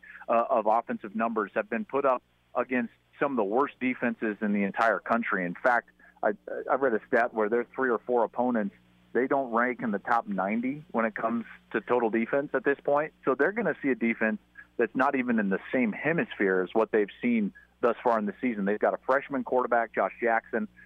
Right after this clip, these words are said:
who's been very good to date, but he has not seen Clemson, and he has not seen that pass rush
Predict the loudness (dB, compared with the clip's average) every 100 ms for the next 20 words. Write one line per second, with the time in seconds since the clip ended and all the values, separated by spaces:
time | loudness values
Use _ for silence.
0 | -6 -4 0 0 2 0 0 -2 -2 -2
1 | 0 -2 -2 -2 -2 -2 0 -2 -2 -6
2 | -4 -2 -2 -2 -8 -6 -2 0 0 0
3 | -2 -2 -4 0 -2 0 0 0 0 0